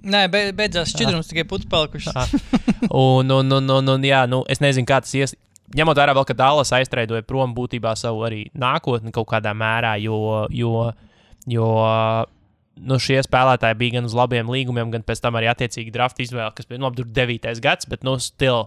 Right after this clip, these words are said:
Speaker 1: Still.
Speaker 2: beigās tas varētu izvērsties par ļoti labu, ā, labu draft izvēli, jo š-, šādā form-, nu, ja turpināsies šāda Dallas komandas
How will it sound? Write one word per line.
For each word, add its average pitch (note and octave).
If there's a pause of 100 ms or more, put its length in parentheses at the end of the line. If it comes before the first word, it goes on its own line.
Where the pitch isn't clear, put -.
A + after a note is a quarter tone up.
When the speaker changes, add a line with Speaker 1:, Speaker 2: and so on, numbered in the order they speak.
(180)
Speaker 1:
Still. F3+
Speaker 2:
beigās C3
tas C3
varētu B2
izvērsties B2
par A#2+
ļoti B2
labu, B2 (320)
ā, A2 (720)
labu B2+
draft B2
izvēli, A#2
jo A#2 (1000)
š-, - (140)
šādā D3+ (320)
form-, D#3+
nu, D3+ (320)
ja B2+
turpināsies A#2+ (100)
šāda D3+
Dallas A#2+
komandas A#2